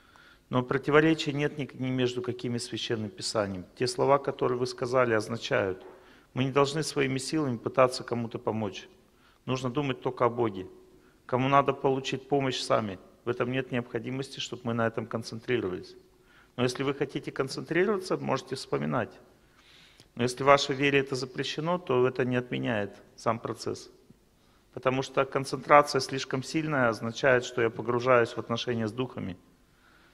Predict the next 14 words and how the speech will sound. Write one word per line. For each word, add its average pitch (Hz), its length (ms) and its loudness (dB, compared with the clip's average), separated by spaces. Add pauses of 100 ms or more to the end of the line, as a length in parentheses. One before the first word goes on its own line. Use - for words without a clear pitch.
(540)
Человек 147 280 2
должен 160 320 2
думать 160 300 0
о 160 60 2
Боге, 139 400 -2 (600)
а - 80 2
родственники 156 500 0
получают 143 520 2
через 131 280 0
эту 135 180 -2
молитву 139 480 -2
сами 131 520 6
свою 113 400 -4
силу. 95 400 -8